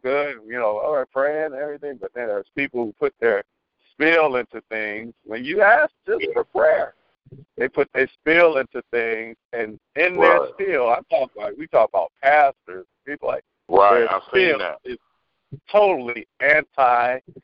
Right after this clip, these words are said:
Speaker 1: the way Jesus would do it. <laughs>
Speaker 2: Right.
Speaker 1: So, so they
Speaker 2: Exactly.
Speaker 1: tell you to do the opposite of what you learn and what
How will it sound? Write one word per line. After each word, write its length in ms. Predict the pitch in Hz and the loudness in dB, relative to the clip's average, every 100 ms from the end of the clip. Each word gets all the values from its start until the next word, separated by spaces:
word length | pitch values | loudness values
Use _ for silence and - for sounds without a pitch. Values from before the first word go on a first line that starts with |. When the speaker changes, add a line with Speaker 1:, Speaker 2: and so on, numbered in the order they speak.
| _ _ _ _ - | _ _ _ _ -8
Speaker 1:
the 80 | 110 | -2
way 220 | 117 117 | 0 0
Jesus 500 | 110 123 117 110 110 | -4 -8 -6 -8 -10
would 160 | 117 98 | -10 -8
do 220 | 92 71 | -8 -10
it. 100 | - _ _ | -18 _ _
<laughs> 320 | - - 571 - | -2 0 0 0
Speaker 2:
Right. 640 | 480 - 92 92 82 - | -2 4 6 6 4 0
Speaker 1:
So, 80 | - - - - 160 | -4 -12 -20 -12 -6
so 80 | |
they 200 | 151 - | -2 0
Speaker 2:
Exactly. 260 | 196 202 202 | 2 4 6
Speaker 1:
tell 220 | 226 202 | 6 4
you 320 | 127 127 127 - _ _ _ - | 0 -8 -12 -14 _ _ _ -10
to 120 | 131 | -8
do 160 | 127 151 | -4 0
the 140 | 123 - | 0 0
opposite 680 | 147 190 - 131 - 107 - - | 2 2 2 -8 -8 -8 -10 -4
of 140 | 117 113 | -2 2
what 160 | 135 - | 0 0
you 180 | 117 113 | -10 -10
learn 580 | 107 147 143 120 113 107 | 0 2 4 0 -4 -6
and 100 | 104 | -2
what 120 | 117 | -4